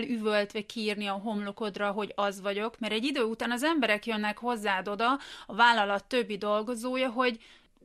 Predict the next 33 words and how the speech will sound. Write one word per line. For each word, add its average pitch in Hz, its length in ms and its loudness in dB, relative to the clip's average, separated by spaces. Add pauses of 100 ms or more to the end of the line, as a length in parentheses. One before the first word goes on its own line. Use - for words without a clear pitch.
hogy 240 140 -4
észrevettük, 233 600 2
hogy 233 140 2
valamiben 202 520 2
más 214 320 4
vagy, 233 120 -2
és 185 160 -4
mi 269 140 4
a 208 180 4
titkod, 208 440 -4
mert 202 160 -4
hogy 220 120 -4
a 214 40 0
munkádat 226 560 0
úgy 214 220 -6
végzed, 196 520 -2
úgy 247 280 -4
vagy 196 260 0
jelen, 202 540 2 (100)
olyan 220 420 6
lendülettel, 208 800 2
olyan 214 300 0
motivációval, 254 1160 0 (180)
és - 140 -8
na, 240 180 4
és 226 360 2
akkor 208 840 2 (280)
elmondhatod, 226 800 2
és 208 140 0
elkezdhetsz 214 880 0
egy 214 140 0
kicsit 220 340 -4
evangelizálni, 233 1160 2